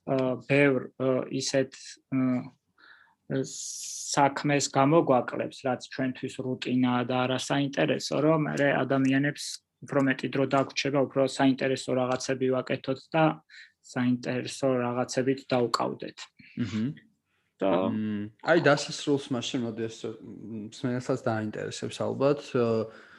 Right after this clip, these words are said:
Speaker 2: ა, შენ გამოცდილება თუ შეგიძლია, გაგვიზიარო დარკნეტში, ანუ, რა გამოცდილება მიგიღია? რა არის შენთვის, აი, საინტერესო,
Speaker 1: და
Speaker 2: აი,
Speaker 1: ხო,
Speaker 2: ესეთი?
Speaker 1: და-, დაკვირვება,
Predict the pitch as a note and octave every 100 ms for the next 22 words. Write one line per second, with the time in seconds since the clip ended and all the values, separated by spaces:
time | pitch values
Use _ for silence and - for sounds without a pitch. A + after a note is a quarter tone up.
0 | - _ - G2+ G#2+ A2 E3 E3+ C#3+ C3
1 | C3 C3+ A#2+ A2+ - - A#2 A2+ G#2 B2+
2 | C#3 D3 C3 A2 G#2+ A2 A#2 B2 C#3+ D3
3 | C#3 A#2 A2 G#2+ G#2+ G2+ - - G2+ G2+
4 | G2 G2 G2 F#2+ G2+ G#2+ G#2 G#2 A2 -
5 | A2 - A2+ A2 A2+ G2+ F#2+ G2 G#2 -
6 | - - - - _ _ _ - A#2+ A#2
7 | A2 G#2+ G2+ A2 - G#2 - A2 A2 G#2+
8 | F#3 G#2+ G#2 - A3 - - - _ _
9 | _ _ _ _ _ _ - F3+ G#3+ G3
10 | - G3+ G#3+ A#3 F3+ C3+ A#2+ B2